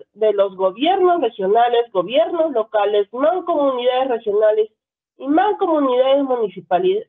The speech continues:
municipales sobre las bases del concurso fip dos mil veintitrés para que tengan la capacidad de determinar las propuestas que pueden presentar al concurso.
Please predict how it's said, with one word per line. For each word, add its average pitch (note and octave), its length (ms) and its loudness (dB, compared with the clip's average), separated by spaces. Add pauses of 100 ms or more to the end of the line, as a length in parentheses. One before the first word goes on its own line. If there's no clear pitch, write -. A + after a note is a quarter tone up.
(120)
municipales G3+ 960 -2 (160)
sobre A3+ 300 2
las G#3+ 260 0
bases E4+ 480 -2 (840)
del G#3 180 0
concurso C4 680 -2
fip E4+ 240 0
dos G#3 160 0
mil B3+ 260 -4
veintitrés F4 600 0 (360)
para F#4+ 220 -2
que G4 100 -2
tengan G#4+ 340 4
la E4+ 140 0
capacidad C4 680 0
de D4 120 2
determinar A3 500 0
las C#4 180 -2
propuestas C#4+ 640 -2
que G#3 100 -6
pueden A#3+ 360 0
presentar F#3+ 720 0 (100)
al A3 180 -2
concurso. A3 680 -2